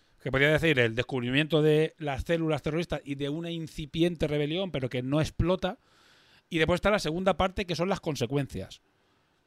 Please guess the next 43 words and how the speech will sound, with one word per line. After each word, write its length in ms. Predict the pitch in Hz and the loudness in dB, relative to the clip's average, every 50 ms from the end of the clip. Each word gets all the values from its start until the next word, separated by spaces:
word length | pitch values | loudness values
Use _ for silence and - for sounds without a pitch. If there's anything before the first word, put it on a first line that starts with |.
| _ _ - | _ _ -12
de 180 | - 120 120 110 | -8 -6 0 4
todo 260 | - 160 165 170 170 | 6 6 6 8 6
lo 80 | 170 | 4
que 100 | 156 175 | 4 2
pasa 480 | 156 151 185 180 190 202 214 208 - - - | 2 2 0 2 2 2 0 0 -2 -6 -10
en 120 | 160 139 | -8 -6
la 80 | 135 131 | -6 -6
primera 280 | 127 131 143 156 165 156 | -6 -4 -2 0 2 2
parte 340 | 175 190 196 - 233 226 214 | 2 2 0 0 -2 -4 -4
y 80 | - 151 | -4 -6
cómo 180 | - 156 156 170 | -6 -4 -4 -2
afecta 320 | 151 - 175 - - 202 | -2 -4 -4 -4 -4 -4
a 40 | 185 | -4
todos 280 | - - 165 170 180 175 | -2 0 0 2 4 4
los 100 | 175 160 | 2 2
personajes, 500 | - 175 147 156 175 180 175 - 185 151 | 2 0 0 0 -2 -2 -4 -4 -6 -6
a 80 | 143 123 | -6 -4
toda 180 | - 151 170 | -2 0 2
la 120 | 180 175 160 | 2 2 2
trama 280 | - 170 180 202 214 | 0 0 0 0 0
y 40 | 202 | -2
cómo 200 | 151 156 147 147 | 0 0 0 0
va 60 | 147 | 0
a 40 | 143 | 0
afectar 340 | - 143 120 - - 151 160 | 0 -2 -6 -4 -4 -2 0
al, 280 | 156 143 131 123 123 143 | 0 0 -2 -2 -4 -6
al 140 | - 123 113 | -8 -10 -8
futuro 360 | - 135 120 - 139 135 135 | -8 -6 -4 -2 0 0 2
de, 200 | 127 127 127 127 120 | 2 0 0 -2 -4
que 100 | - 120 | -4 -6
es 60 | 120 | -6
el 160 | 131 135 127 | -6 -6 -6
nacimiento 440 | 123 110 - 110 110 117 120 - 143 | -6 -6 -6 -6 -6 -6 -6 -4 -4
de 100 | 127 127 | -2 -2
la 100 | 127 127 | -2 -4
rebelión 440 | 123 131 131 131 127 139 156 170 185 | -4 -6 -6 -4 -4 -2 -2 -2 -2
y 60 | 160 | -4
el 160 | 131 123 113 - | -6 -8 -8 -8
cómo 220 | - 131 135 143 | -8 -6 -4 -4
la 120 | 143 135 | -4 -4
gente 420 | - - 156 147 143 - 156 143 135 | -2 -2 -2 -2 -2 0 -2 -2 -2
de, 340 | 135 131 135 135 131 131 131 | -2 -4 -4 -4 -6 -6 -8
del, 400 | 131 131 131 127 127 127 127 | -8 -8 -8 -8 -8 -8 -10